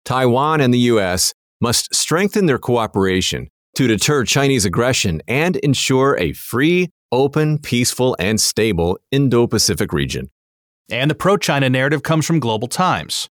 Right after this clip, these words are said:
Speaker 2: This latest exercise is a direct result of U S provocation as Washington continues to escalate its collusion with Taiwan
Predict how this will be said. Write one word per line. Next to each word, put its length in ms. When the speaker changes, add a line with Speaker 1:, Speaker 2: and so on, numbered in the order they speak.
Speaker 2:
This 200
latest 320
exercise 640
is 120
a 80
direct 540
result 420
of 120
U 180
S 100
provocation 760
as 180
Washington 600
continues 560
to 160
escalate 460
its 120
collusion 500
with 120
Taiwan 540